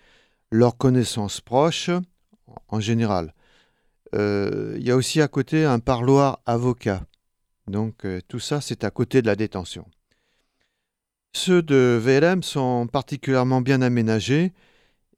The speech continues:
Je dirais même qu'ils sont a-, apaisants. Il y a deux artistes qui sont intervenus, Hervé Di Rosa et Jean Legrac. Un jour, j'ai visité avec, euh, un des directeurs, après une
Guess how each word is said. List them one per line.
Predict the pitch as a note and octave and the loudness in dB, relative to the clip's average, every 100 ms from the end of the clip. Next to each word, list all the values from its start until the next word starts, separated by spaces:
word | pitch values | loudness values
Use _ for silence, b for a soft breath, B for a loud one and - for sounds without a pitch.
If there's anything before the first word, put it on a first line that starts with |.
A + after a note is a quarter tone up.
| _ _ - | _ _ -16
Je | A#2 | -14
dirais | - B2+ C3 | -6 -2 0
même | C#3+ E3 C3+ | 2 0 -2
qu'ils | A2+ | -6
sont | - C#3+ B2+ | -6 -6 -2
a-, | A#2 - | -2 -2
apaisants. | B2 - B2 G2 F#2+ E2+ _ _ _ _ _ _ _ _ _ - - _ _ - | -4 0 -2 -2 -6 -8 _ _ _ _ _ _ _ _ _ -20 -20 _ _ -6
Il | A#2+ | -2
y | A2+ | 0
a | A2 | 0
deux | G#2+ C#3+ D3+ | 0 -2 -2
artistes | D3 - D#3 - - | -4 -4 -8 -8 -14
qui | - A2 | -14 -12
sont | - A#2 A2+ | -8 -6 -6
intervenus, | G#2+ A2+ G2 A2 B2+ F3+ G#3 _ _ _ _ _ _ _ _ _ - | -6 -6 -6 -4 -4 -4 -6 _ _ _ _ _ _ _ _ _ -4
Hervé | C3+ A#2+ C3+ | -2 0 0
Di | A#2+ A2+ | 0 -2
Rosa | G#2 A2 A2+ C#3+ D#3+ - _ | -2 -2 -2 0 -2 -6 _
et | A2 B2 B2+ B2+ - | -4 0 0 -2 -6
Jean | A#2+ G2 B2+ | -10 -4 -2
Legrac. | A#2+ A#2 G2 G2 - - _ _ _ _ _ _ _ _ _ _ - | -2 -2 -4 -6 -8 -20 _ _ _ _ _ _ _ _ _ _ -4
Un | C3 | -2
jour, | A#2+ E3+ | 2 0
j'ai | C#3+ C3+ | 2 0
visité | B2 B2 A#2+ C#3+ C#3 | 0 -4 -4 0 2
avec, | A#2 A2 - | 2 -2 -4
euh, | A2 G#2 G#2 G#2 G2 | -6 -4 -4 -4 -6
un | G2+ | -8
des | G#2 A#2 | -6 -8
directeurs, | A2+ A#2 A2 A2 - C3 C3+ | -4 -2 0 -2 -2 -2 -2
après | A2+ A#2+ A#2 | -4 -2 -2
une | A2+ G#2+ G2+ | 0 -2 -2